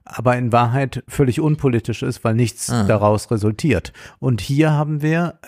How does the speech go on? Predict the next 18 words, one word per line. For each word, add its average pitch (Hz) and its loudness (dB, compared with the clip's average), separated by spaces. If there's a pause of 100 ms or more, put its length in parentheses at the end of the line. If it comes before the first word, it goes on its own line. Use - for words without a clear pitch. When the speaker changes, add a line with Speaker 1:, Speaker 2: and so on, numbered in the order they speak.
(200)
Speaker 1:
eine 123 2
direkte 123 0
Verbindung 123 0
von 117 -2
Kunst 120 -4
und 107 -4
Politik. 113 -2 (340)
Das 110 0
geht 139 2
aber 127 2
dann 127 0
der 117 4 (760)
Ministerin 127 2
für 123 0
Kultur 123 -2
zu 131 -6
weit. 101 -2
Speaker 2:
Ja, - -2